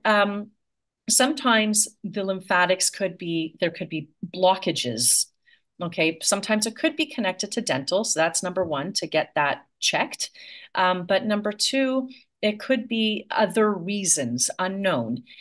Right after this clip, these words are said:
So some things to, that some women do, and I haven't actually done this yet, but I, I'd like to try it, is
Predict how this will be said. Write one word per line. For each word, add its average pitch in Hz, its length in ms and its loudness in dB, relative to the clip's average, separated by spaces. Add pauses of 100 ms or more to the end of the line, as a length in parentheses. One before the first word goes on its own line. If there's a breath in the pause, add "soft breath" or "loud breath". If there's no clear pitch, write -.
(160 loud breath)
So 196 500 4
some 285 320 0
things 277 300 0
to, 220 240 -4
that 185 180 2
some 196 220 0
women 185 260 -2
do, 170 140 -4
and 175 100 0
I 202 60 0
haven't 277 220 0
actually 302 280 0
done 196 220 2
this 175 220 0
yet, 139 340 0
but 196 180 -2
I, 185 180 4
I'd 202 140 -4
like 220 140 0
to 262 80 -6
try 185 300 2
it, 165 280 0 (320 soft breath)
is 190 520 2